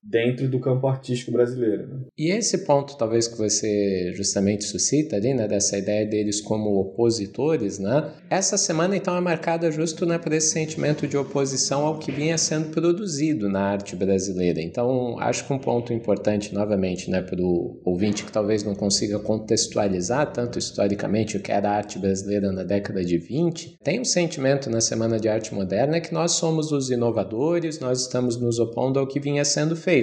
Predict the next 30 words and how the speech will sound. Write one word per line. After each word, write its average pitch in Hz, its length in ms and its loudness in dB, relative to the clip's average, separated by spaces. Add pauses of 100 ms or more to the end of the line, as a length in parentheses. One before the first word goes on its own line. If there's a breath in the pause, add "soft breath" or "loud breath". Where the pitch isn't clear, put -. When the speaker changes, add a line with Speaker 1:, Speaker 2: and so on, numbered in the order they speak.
(140)
Speaker 2:
Mas 127 200 -2
daí 170 180 0
você 190 260 -2
podia 175 280 -2
ajudar 156 260 0
a 151 60 2
gente 147 340 -2
a 139 40 -4
entender 135 300 0
um 143 120 0
pouquinho, 143 400 -2
afinal 165 260 0
de 170 80 -6
contas, 156 300 0
o 127 80 0
que 202 160 4
que 196 120 -6
estava 143 400 -2
sendo 123 360 -2
feito 151 400 -2
e - 20 -4
por 107 160 -2
que 131 160 0
que 131 100 -4
eles 127 200 0
se 123 60 -4
incomodavam 113 680 0
tanto 117 300 -2
com 113 100 -4
isso? - 380 -4